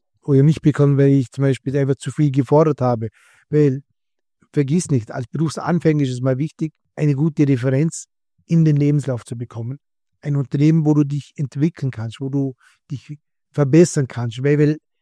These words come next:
wenn du mal drin bist in dem Prozess, in diesem Arbeitsprozess, so drei, sechs Monate, dann hast du halt eine ganz andere Reputation später für eine Nachverhandlung. Also zuerst, du musst natürlich schon mal in Vorleistung gehen, du musst mal zeigen, was kannst du.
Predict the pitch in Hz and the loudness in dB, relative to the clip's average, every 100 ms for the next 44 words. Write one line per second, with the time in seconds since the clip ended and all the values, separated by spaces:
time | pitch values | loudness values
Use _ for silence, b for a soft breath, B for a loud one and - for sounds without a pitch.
0 | _ - 147 170 190 165 143 151 185 196 | _ -2 2 4 4 4 2 4 4 2
1 | 156 143 - 156 139 135 120 135 - 139 | 0 -4 -6 -4 -2 -4 -6 -8 -6 -6
2 | 123 - 131 131 123 - 135 143 139 - | -6 -10 -12 -10 -12 -12 -8 -6 -6 -8
3 | - 120 - 127 117 - _ - 143 139 | -16 -14 -12 -12 -14 -20 _ -12 -6 -2
4 | 147 156 156 143 - 147 165 143 139 147 | -2 -2 -4 -6 -2 0 0 0 0 0
5 | 156 151 147 - 147 143 160 - 151 151 | -2 -4 -4 -2 -2 -2 -4 -6 -6 -2
6 | 143 131 156 147 - 127 - 143 170 - | -2 -2 -4 -4 -4 -4 -2 -2 -2 -2
7 | 143 147 151 165 - - 135 143 135 - | -2 0 -4 -4 -10 -4 -2 0 -2 -6
8 | _ 135 113 156 - - 113 117 117 117 | _ -8 -4 -4 -4 -6 -4 -4 -6 -10
9 | 104 b b 139 135 123 143 156 - _ | -16 b b -8 -8 -4 -4 -4 -8 _
10 | _ - 139 151 147 127 143 - 165 170 | _ -6 -4 -2 -2 0 0 2 0 0
11 | 151 120 135 151 160 160 - 156 160 147 | -2 -2 0 2 2 0 -4 -4 -2 -2
12 | 139 131 131 139 139 131 127 - 135 156 | -2 -4 -6 -6 -4 -6 -8 -6 -6 -4
13 | - 175 | -2 -2